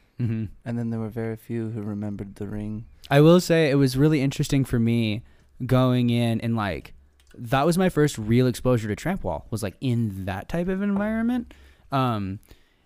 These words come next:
Speaker 1: and it was, and that's the, yeah, exactly. That's the case for a lot of people now. Like, when I was working at, let's say, Woodward, like,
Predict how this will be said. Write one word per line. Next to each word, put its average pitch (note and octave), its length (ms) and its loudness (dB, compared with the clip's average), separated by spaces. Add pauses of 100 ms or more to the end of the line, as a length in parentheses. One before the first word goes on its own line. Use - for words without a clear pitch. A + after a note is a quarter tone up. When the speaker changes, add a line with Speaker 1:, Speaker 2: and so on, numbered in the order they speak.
(180)
Speaker 1:
and A#2 540 -2
it C3+ 140 0
was, B2 340 2
and D#3+ 180 4
that's F3 180 4
the, E3+ 200 2
yeah, D#3 200 4
exactly. B2 360 4
That's A#2+ 100 0
the D3 80 2
case C#3+ 180 0
for - 120 -4
a A2 60 2
lot B2+ 200 2
of C3 60 -2
people A2+ 260 0
now. G#2 240 -2
Like, G2+ 260 -2
when A#2+ 100 0
I G#2+ 80 0
was G#2 140 -2
working A2+ 400 -2
at, G2+ 180 -6
let's G#2+ 160 -6
say, A2 120 -2
Woodward, A2 500 0
like, F#2 300 -8